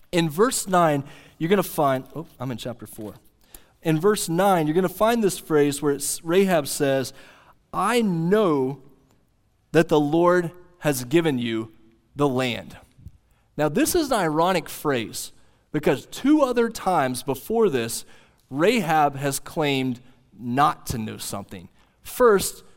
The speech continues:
she doesn't know the spies. Then in verse five, she doesn't know where the spies went. So twice, Rahab has claimed not to know something.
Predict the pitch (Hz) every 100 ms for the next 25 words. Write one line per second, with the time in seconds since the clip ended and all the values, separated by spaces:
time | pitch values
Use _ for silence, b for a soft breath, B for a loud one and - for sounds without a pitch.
0 | - - 160 127 127 196 214 165 160 151
1 | 139 - - 135 113 107 127 - - b
2 | b b _ - 196 208 180 - - 180
3 | 139 139 - 160 180 190 190 170 160 156
4 | - 180 190 185 165 - 170 151 135 143
5 | 170 135 - 160 143 - - - - 285
6 | 254 165 104 - b b b 165 233 202
7 | 175 151 139 - 175 156 139 156 190 -
8 | 127 117 107 113 104 101 90